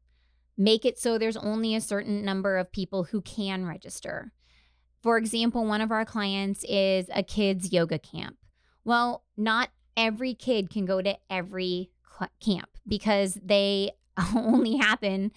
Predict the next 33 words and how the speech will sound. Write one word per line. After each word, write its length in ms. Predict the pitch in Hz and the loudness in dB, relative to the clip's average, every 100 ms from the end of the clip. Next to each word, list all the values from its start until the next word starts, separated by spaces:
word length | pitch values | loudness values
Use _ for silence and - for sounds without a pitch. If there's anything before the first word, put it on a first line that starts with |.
| - - - _ | -12 -20 -20 _
at, 220 | 202 - - _ _ | 0 0 -8 _ _
at 240 | 185 180 | -6 -6
certain 300 | - 185 170 | -4 -4 -2
times, 640 | 160 175 160 180 302 330 - _ _ | -4 -6 -4 -4 -4 -8 -14 _ _
certain 360 | 202 - 175 | -6 -2 -2
dates, 500 | 170 160 202 254 - - _ | -2 -2 -4 -4 -12 -14 _
and 120 | - 226 | -2 2
also 600 | 262 294 233 220 220 - _ _ _ | 2 2 2 2 -2 -6 _ _ _
for 140 | 240 | 0
certain 260 | 240 240 226 | 2 0 0
ages. 560 | 226 254 - - - - _ - | 0 -2 -2 -6 -8 -14 _ -2
So 220 | - 233 | 2 4
we 140 | 233 | 4
allowed 360 | 269 262 240 247 | 2 2 0 -2
people 360 | - 240 226 | -6 -4 -2
to 140 | 220 226 | -2 -4
be 160 | 214 | -2
able 200 | 196 190 185 | -2 0 -2
to 100 | 185 | -2
sort 220 | 175 - | -4 -6
by 180 | 170 - | -8 0
age 400 | 269 277 269 226 | 0 2 -2 -4
and 140 | - 202 | -2 0
also 260 | 208 202 | 2 0
sort 240 | 196 185 - | 0 -2 -2
by 100 | 170 | -4
class. 400 | - - - - | -4 -2 -2 -2
So 140 | 208 | 0
that 180 | 202 196 | 2 2
way 160 | 208 202 | 0 2
those 180 | 196 | 2
parents 540 | - 254 220 202 196 - | 2 0 0 -2 -6 -4
could 200 | 214 | -4